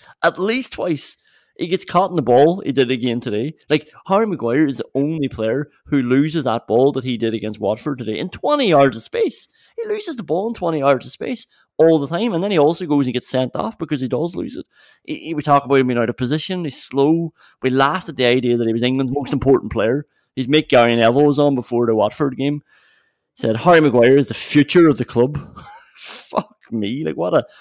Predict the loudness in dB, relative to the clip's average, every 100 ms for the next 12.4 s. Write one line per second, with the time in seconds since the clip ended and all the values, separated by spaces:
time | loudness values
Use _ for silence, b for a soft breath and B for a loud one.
0 | b -4 -2 -2 -2 -2 0 2 4 2
1 | 0 -2 0 -4 -4 -6 -4 -2 -2 -2
2 | -6 0 0 -2 b b _ -6 -2 -2
3 | -2 -4 -2 -2 -2 -6 -8 0 2 0
4 | -2 _ _ _ -6 -2 -2 -2 -2 0
5 | 0 -2 -2 -2 -2 -4 -2 0 0 -2
6 | -4 -8 -10 _ _ _ -14 -8 0 2
7 | 4 2 0 0 -2 -2 -4 -2 0 0
8 | 0 -4 -4 -4 -2 -4 -2 -4 -4 0
9 | 0 0 -2 -4 -6 -6 -6 -6 -4 -4
10 | 2 4 4 2 -2 2 0 0 -4 -4
11 | -4 -8 -4 -4 -4 2 4 4 4 4
12 | 2 0 0 -2